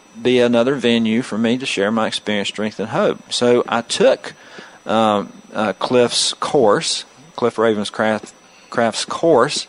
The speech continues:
It was four weeks. Um, it was online.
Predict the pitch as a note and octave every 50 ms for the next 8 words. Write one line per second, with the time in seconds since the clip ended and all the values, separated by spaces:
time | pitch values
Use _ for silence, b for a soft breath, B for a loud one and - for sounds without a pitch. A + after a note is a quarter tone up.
0 | - - G2 F#2+ F2+ - - - - - A#2+ B2 D3 E3 C#3+ A#2 A#2+ C3 B2+ -
1 | - - - - - B B B B B B B B B B B _ - G#2+ A2
2 | A2+ A2 G#2 G#2 G#2 G2+ - - - - G#2 G2+ G2+ F2+ - - G2 G#2+ G#2+ -
3 | - G#2 A#2 B2 C#3 C#3+ C3 A#2 A#2 A#2 A2+ A2+ A2+ A2+ A2+ A#2 B2